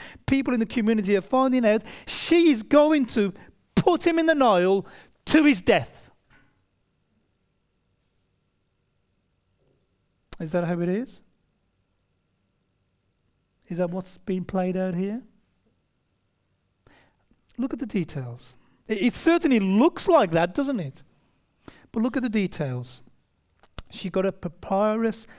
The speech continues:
basket for him and coated it in tar and pitch.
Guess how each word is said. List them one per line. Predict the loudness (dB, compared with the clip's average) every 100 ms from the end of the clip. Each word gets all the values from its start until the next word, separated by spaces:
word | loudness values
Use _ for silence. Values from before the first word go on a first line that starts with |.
| -20 _ _
basket | -2 0 0 -4 -8 -10 -10 -12
for | -20 -10 -8
him | -6 -6 -8 -12 _ _ _ -12
and | -12 -12 _ -12
coated | -4 -4 -4 -6 -6
it | -6 -10 _ _
in | -10 -8 -10 -12
tar | -8 -6 -6 -6 -8 -12 _ _ -14
and | -12 -12 -14
pitch. | -18 -18 -20 _ -20 -20